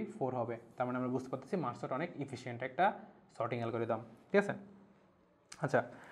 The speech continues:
এখন তোমাদের হচ্ছে এখান থেকে কোশ্চেনে কীরকম আসে, কোশ্চেন হচ্ছে তোমাদের বলে থাকবে যে, আহ, যদি n এর মান হচ্ছে তোমার মনে করো যে, আহ, টেন টোয়েন্টি ফোর থাকে, তাহলে হচ্ছে তুমি কী করবা, তাহলে বলবো যে মার্কস সর্টের জন্য হচ্ছে কমপ্লেক্সিটি বের করো, পারবা না? অবশ্যই পারবা। এখানে এ-, এ-, n এর মান হচ্ছে কত, টেন টোয়েন্টি ফোর লিখে দিবা,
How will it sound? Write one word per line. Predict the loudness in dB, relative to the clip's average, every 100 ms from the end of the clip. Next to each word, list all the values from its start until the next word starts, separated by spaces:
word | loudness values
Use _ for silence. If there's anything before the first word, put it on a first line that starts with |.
| -8 10 12
এখন | 12 12
তোমাদের | 12 12
হচ্ছে | 12 10
এখান | 10
থেকে | 10 10
কোশ্চেনে | 10 8 10
কীরকম | 10 10 8
আসে, | 6 6
কোশ্চেন | 4 4
হচ্ছে | 4 2
তোমাদের | 6 8 8
বলে | 6 6
থাকবে | 6 6 6
যে, | 4 4
আহ, | -2 -14 -18 -20 4 8 10 8 6
যদি | 2 2 4
n | 6
এর |
মান | 6 6
হচ্ছে | 4 2
তোমার | 2 2
মনে | 2
করো | 4 4
যে, |
আহ, | 2 -2 -6 -4
টেন | -2 0
টোয়েন্টি | 2 2 0
ফোর | -2 -2
থাকে, | -4 -4 -12 -12 0
তাহলে | 2 2
হচ্ছে | 0 0
তুমি | 2
কী | 2 2
করবা, | 2 4
তাহলে | 2 2 -2 -8 -20 -6 0
বলবো | 2 2
যে | 4
মার্কস | 4 4
সর্টের | 0 0
জন্য | 0 0
হচ্ছে | 0 0 2
কমপ্লেক্সিটি | 0 0 0 0
বের | 0 0
করো, | -2 4
পারবা | 4 4 0
না? | -2 -10 -8 -4
অবশ্যই | 0 2
পারবা। | 2 2 0
এখানে | 0 -4 -6 -4
এ-, | -2 -2 -4
এ-, | -2 0
n |
এর | 2
মান | 0
হচ্ছে | 0 0 2
কত, | 0 0
টেন | 0 2
টোয়েন্টি | 2 4
ফোর | 2
লিখে | 4 4
দিবা, | 4